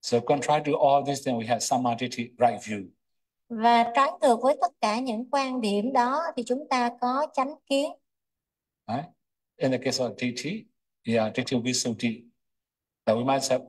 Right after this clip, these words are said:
Speaker 1: right view. This is called ditthi visuddhi.
Speaker 2: Ừ. Và ở cái mục mà, ừm, thanh tịnh kiến á,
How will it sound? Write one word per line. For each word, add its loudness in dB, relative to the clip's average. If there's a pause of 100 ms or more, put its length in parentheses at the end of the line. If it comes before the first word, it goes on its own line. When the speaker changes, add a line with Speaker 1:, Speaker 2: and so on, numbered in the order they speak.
Speaker 1:
right 0
view. -4 (120)
This 2
is -6
called 2
ditthi -4
visuddhi. -8
Speaker 2:
Ừ. -2 (580)
Và 4
ở 4 (240)
cái 4 (400)
mục 2 (100)
mà, 2 (600)
ừm, 2
thanh 0
tịnh 4
kiến 0
á, -4